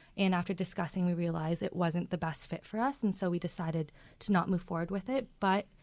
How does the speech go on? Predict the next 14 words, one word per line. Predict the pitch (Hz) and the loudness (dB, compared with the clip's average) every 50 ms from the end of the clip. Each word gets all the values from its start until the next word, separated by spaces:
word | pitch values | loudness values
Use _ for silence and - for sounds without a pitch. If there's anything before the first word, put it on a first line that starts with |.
| - - - - - - - | -20 -20 -20 -20 -20 -4 0
um, | 196 185 185 180 185 180 | 2 4 4 4 4 2
through | 180 - 226 220 196 | 0 0 0 2 6
that, | 196 180 185 | 6 6 6
we | 208 196 | 6 4
did | 185 180 185 | 4 4 2
get, | - 180 180 - | 0 -2 0 -2
like, | 180 175 - | -4 -6 -4
a | 190 | -4
lot | 180 165 170 | -6 -4 -6
of | 170 - | -4 -2
marketing | 202 220 226 226 240 240 233 226 | 0 0 0 2 4 6 6 6
exposure | 233 - - - - 226 214 214 190 220 214 208 | 4 2 -6 -2 2 6 6 6 6 6 4 2
across | 196 - - 175 165 - - | 2 0 -4 -6 -6 -6 -10
Canada. | - - 196 190 190 185 185 180 180 180 185 | -8 -6 -2 -2 -2 0 0 0 -2 -2 -4